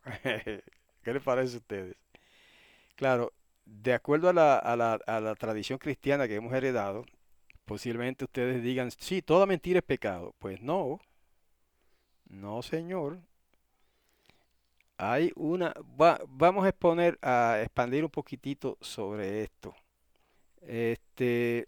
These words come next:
fraude es pecado, hurtar es pecado, pero mentir contra tu prójimo es pecado.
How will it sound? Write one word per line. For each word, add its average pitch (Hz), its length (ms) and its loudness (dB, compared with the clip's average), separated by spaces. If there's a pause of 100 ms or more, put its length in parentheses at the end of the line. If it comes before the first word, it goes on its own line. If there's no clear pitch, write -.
(160)
fraude 170 420 6
es 160 60 -2
pecado, 113 580 -2
hurtar 127 460 -2
es 151 60 -4
pecado, 110 560 -6 (920)
pero 123 360 0 (120)
mentir 135 500 -2
contra 151 360 -2
tu 131 160 -6
prójimo 143 400 -4
es 110 60 -12
pecado. 90 480 -10